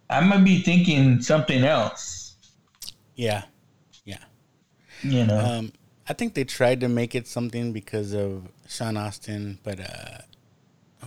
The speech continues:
Speaker 2: we'll, we'll, we'll get into it. We'll get into it.
Speaker 1: Let's get
Speaker 2: Um,
Speaker 1: into it. Yeah, let's get into it. 'Cause,
Speaker 2: so,
Speaker 1: again, like
Speaker 2: just
Speaker 1: you, I, I took some notes, so I, I got you, man.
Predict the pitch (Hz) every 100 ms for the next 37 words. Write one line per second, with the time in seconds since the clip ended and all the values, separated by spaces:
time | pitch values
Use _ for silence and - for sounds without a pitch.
0 | 120 120 127 143 - 147 156 143 170 123
1 | 104 90 - 113 101 87 - 214 262 370
2 | 381 349 196 139 160 147 165 254 302 262
3 | 262 247 147 165 175 160 151 - - _
4 | - 139 151 170 143 160 262 170 220 247
5 | 214 185 - - 175 196 180 185 262 -
6 | 202 147 143 - - 160 139 139 165 170
7 | 170 165 165 - 113 113 110